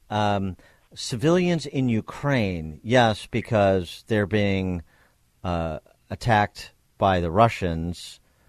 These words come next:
uh, bombed by the Russians, so that's a problem. Uh, the difference is the Ukrainians are not hiding behind civilians using them as human shields.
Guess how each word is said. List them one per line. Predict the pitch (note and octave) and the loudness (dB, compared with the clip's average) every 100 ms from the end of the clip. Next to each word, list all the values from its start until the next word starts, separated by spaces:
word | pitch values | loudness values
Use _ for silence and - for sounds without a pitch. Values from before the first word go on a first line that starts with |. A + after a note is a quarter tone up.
| - _ _ | -20 _ _
uh, | - E2+ D#2 | -6 -6 -6
bombed | D#2+ A2 G#2+ G2 F#2+ | 0 4 4 4 0
by | - F#2 F2+ | 0 0 0
the | E2+ | 0
Russians, | F#2 A#2 - E2+ D2+ E2 - - _ _ _ _ _ _ _ _ | 4 2 2 -6 -6 -8 -12 -20 _ _ _ _ _ _ _ _
so | - - G2 | -6 0 0
that's | D#2 G#2+ G#2+ G2+ | 2 0 0 -4
a | |
problem. | - A2+ A2+ F2+ E2+ C#2 C#2 _ - - _ _ - | -2 2 4 2 -2 -8 -12 _ -20 -20 _ _ -6
Uh, | |
the | G2 G2+ | -2 0
difference | G#3+ G#3+ F#3+ B2+ | 2 4 2 2
is | A#2 G#2+ F#2+ - - - _ | 2 2 0 -8 -20 -20 _
the | - A#2 | -4 0
Ukrainians | A#2 - E3 A3 B3 D3+ G#2 F#2 C3 - - _ _ _ C3 | 0 2 4 6 8 6 4 2 -2 -4 -14 _ _ _ 4
are | C3+ | 6
not | C3 A#2+ | 8 6
hiding | - F#3+ G#3 E3 B2 | 4 2 4 4 4
behind | A#2+ A#2 F#3+ G#3 G3+ | 2 0 2 2 2
civilians | - A2+ A#2 A2 G#2+ G#2+ | 0 4 4 4 4 2
using | A2 B2+ C3 A#2 | 4 2 4 4
them | A#2 A2 | 6 4
as | - | 2
human | - A2+ | 2 4
shields. | G#2 - - G3 A#2 F#2 | 2 0 2 6 6 4